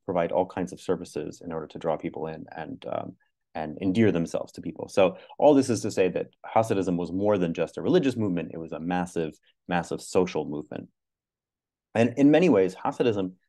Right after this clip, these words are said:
continues, uh, the, the shtetl tradition today, carrying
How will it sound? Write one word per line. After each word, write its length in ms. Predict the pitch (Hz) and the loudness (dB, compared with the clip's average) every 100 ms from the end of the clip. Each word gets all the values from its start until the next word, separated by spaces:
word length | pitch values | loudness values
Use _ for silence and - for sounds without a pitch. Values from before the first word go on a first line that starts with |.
| _ - | _ -6
continues, 840 | 113 110 127 123 101 90 85 - _ | -4 0 2 4 4 4 0 -6 _
uh, 360 | 82 80 80 78 - | -2 -2 -2 -4 -4
the, 220 | - 82 - | -2 -2 -2
the 60 | - | -8
shtetl 400 | - 117 104 92 | 2 4 4 0
tradition 360 | 82 95 - | -2 -2 -4
today, 400 | 76 - 87 71 - | -6 0 0 0 0
carrying 440 | 98 98 95 87 | 4 4 4 0